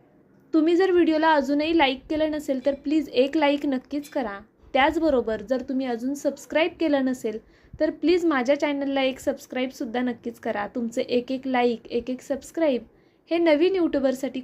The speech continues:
खूप जास्त मोलाचं असतं. भरपूर कोथिंबीर घालून घेऊया आणि हे छान मिक्स करून घ्यायचं आहे. माझी आजची ही बटाट्याची रेसिपी तुम्हाला कशी वाटली ती नक्कीच मला कमेंट करून कळवायला विसरू नका.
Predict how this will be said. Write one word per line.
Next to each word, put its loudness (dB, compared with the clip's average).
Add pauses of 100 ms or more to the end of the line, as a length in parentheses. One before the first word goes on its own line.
खूप -2
जास्त -4
मोलाचं -2
असतं. -12 (760)
भरपूर 4
कोथिंबीर 2
घालून 2
घेऊया 0
आणि -4
हे 0 (140)
छान -2
मिक्स -4
करून -4
घ्यायचं -2
आहे. -6 (680)
माझी 2
आजची 2
ही 4
बटाट्याची 0
रेसिपी -2 (280)
तुम्हाला 2
कशी 2
वाटली -2 (400)
ती -6
नक्कीच -4
मला 2
कमेंट -2
करून 0
कळवायला 0
विसरू -4
नका. -6